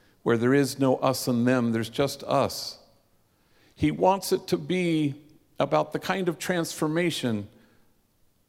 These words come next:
that anchors us in the truth of how God sees us, that we are exactly what God had in mind when God made us.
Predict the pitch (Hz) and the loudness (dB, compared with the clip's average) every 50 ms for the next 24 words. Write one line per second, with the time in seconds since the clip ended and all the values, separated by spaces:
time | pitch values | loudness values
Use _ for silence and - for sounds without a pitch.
0 | _ _ _ _ _ _ _ _ _ _ - 151 - - - 165 180 196 180 - | _ _ _ _ _ _ _ _ _ _ 0 0 0 0 0 0 0 0 0 0
1 | 156 143 123 120 139 135 131 123 - - - 147 139 135 131 131 - - 180 165 | 0 0 2 2 2 2 2 0 -4 -4 0 0 2 2 0 0 0 0 2 2
2 | 151 - - 143 - 123 147 135 139 131 143 143 139 135 151 - - - 185 165 | 2 0 -2 -4 -2 0 0 0 0 0 2 2 2 0 0 -4 -4 -2 0 0
3 | 127 - - 127 - - - - 123 - - 123 127 131 127 123 123 117 117 - | 0 0 -2 -4 -6 -4 -4 -4 -4 -4 -2 0 2 2 2 2 0 -2 -4 -2
4 | 143 139 143 139 - 135 131 120 123 120 - - 131 135 131 131 120 110 120 123 | -2 -2 -2 -4 -4 -4 -4 -2 -4 -6 -4 -2 -2 0 0 -2 -2 -2 -4 -2
5 | 120 120 117 120 127 139 139 135 127 113 104 101 98 - - - - - _ _ | -2 -2 -2 -2 -2 0 0 0 0 -2 -2 -4 -8 -12 -20 -20 -20 -20 _ _
6 | _ _ - 127 113 110 107 123 131 131 131 - 123 127 139 151 123 95 98 95 | _ _ -4 -4 -2 -2 0 0 0 0 -2 -2 0 0 0 0 0 -2 -2 -4
7 | 101 - - - - - | -4 -6 -8 -10 -12 -14